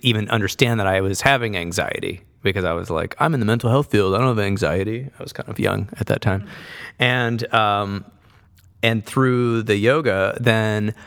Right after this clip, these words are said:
I started feeling better and better. Like, I remember seeing my friends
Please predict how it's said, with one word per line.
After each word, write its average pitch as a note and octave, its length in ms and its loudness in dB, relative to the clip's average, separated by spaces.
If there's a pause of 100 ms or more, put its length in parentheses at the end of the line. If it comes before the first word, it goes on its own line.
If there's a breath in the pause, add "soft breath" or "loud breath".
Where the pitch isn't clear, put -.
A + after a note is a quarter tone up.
(260 loud breath)
I B2 120 2
started A#2 360 2
feeling G#2 400 2
better A2 300 4
and G2+ 160 -2
better. F#2+ 360 2
Like, - 240 -4 (140)
I A2+ 100 4
remember G2+ 680 2 (800)
seeing B2 400 0
my G2 120 2
friends G2+ 380 0